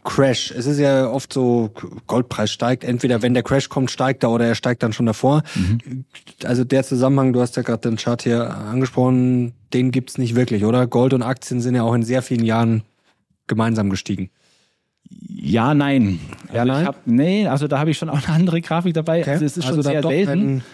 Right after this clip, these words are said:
Speaker 2: Genau, das ist schon sehr selten, dass Gold und Aktien gleichzeitig steigen. Also wenn du mal hier auf die, auf die zehnte Grafik gehst, ähm, da siehst du von den siebziger Jahren bis zu den zweitausendzwanziger Jahren die, die Dekaden. Und dann gibt's eigentlich nur, ich sag mal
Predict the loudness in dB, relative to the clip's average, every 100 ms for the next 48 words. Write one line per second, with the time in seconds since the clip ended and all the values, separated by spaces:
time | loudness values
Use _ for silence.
0 | -18 -2 0 2 0 -2 -4 -2 0 0
1 | 0 2 2 2 0 0 0 -2 2 0
2 | -2 -4 -4 0 0 0 -2 -2 -2 -4
3 | -2 0 0 0 0 2 4 4 2 2
4 | 0 0 -2 0 0 0 -2 -6 -4 -4
5 | -2 -2 -2 -2 -4 -4 -4 -2 -2 -6
6 | -20 -20 -20 -20 -6 0 2 4 4 2
7 | -2 -2 2 0 0 -2 2 2 2 -2
8 | -2 -2 2 2 2 0 0 -4 -4 -2
9 | 0 0 0 -2 -2 -2 -2 -2 -2 0
10 | 2 2 2 2 2 0 0 0 -2 -2
11 | -2 2 0 0 -6 -20 -20 -20 -18 -2
12 | 2 4 2 0 -6 -6 -4 -4 -6 -2
13 | 0 2 2 2 4 4 2 -2 _ _
14 | _ -10 -4 -2 2 2 2 0